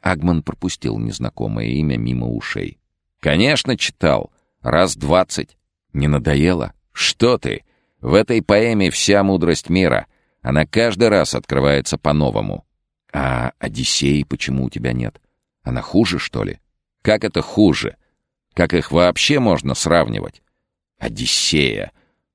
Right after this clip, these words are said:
Он мечтательно вздохнул. «Но послушай, я на Илиаду полгода откладывал.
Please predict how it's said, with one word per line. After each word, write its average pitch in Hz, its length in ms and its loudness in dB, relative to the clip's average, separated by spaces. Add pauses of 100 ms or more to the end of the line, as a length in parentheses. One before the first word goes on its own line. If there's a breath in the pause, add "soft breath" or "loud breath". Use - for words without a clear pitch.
Он 58 200 -6
мечтательно 64 680 -4
вздохнул. 57 680 -6 (300)
«Но 95 120 4
послушай, 135 560 0
я 80 240 2
на 113 240 2
Илиаду 117 400 4
полгода 110 600 2
откладывал. 50 680 -4